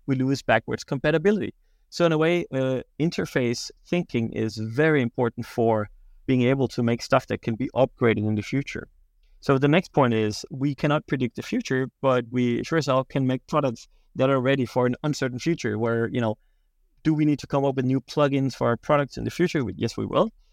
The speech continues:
So, uh, basically, uh, thinking that into the way you design the products and making them upgradable from the get-go, I think is, is, is another really important value.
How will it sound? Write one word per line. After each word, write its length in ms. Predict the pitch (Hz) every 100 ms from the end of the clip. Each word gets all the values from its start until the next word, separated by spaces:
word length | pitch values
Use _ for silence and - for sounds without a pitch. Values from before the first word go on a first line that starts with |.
| _ -
So, 300 | - 143 - -
uh, 140 | 123 - _ _ _ -
basically, 560 | 165 170 165 151 143
uh, 100 | -
thinking 360 | 139 170 165 156
that 180 | 143 143
into 320 | 147 151 147 135
the 100 | 120
way 80 |
you 140 | 131 120
design 280 | 113 123 123
the 80 |
products 480 | 110 160 135 113 -
and 140 | - 127
making 380 | 139 139 127
them 180 | 113 117 -
upgradable 600 | 123 - 123 135 110 104
from 180 | 110 104
the 80 |
get-go, 280 | 104 131 113
I 140 | 101 113
think 200 | 123 117
is, 140 | 107 -
is, 120 | 107 -
is 180 | 117 123
another 360 | 117 123 131
really 220 | 110 120
important 320 | 110 - 107 110
value. 320 | 104 113